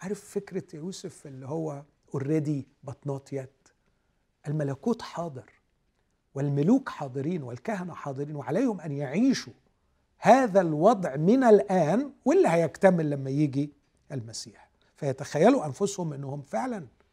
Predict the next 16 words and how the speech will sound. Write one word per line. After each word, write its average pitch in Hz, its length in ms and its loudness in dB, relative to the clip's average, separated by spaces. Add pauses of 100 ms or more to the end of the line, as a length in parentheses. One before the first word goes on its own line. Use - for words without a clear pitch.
(220)
في، 139 180 -10
في 139 220 -12
خدمة 202 460 -8
الملك 165 520 -8
يسوع 226 440 -14 (640)
وماشيين 156 440 -4
معاه. 175 240 -10 (1080)
في 185 100 -6
يوحنا 359 360 0
ستة 170 500 -4 (800)
لما 175 360 6
قالوا 208 240 0
له 311 100 2
الكلام 202 400 2
ده 165 100 -2
صعب 135 380 2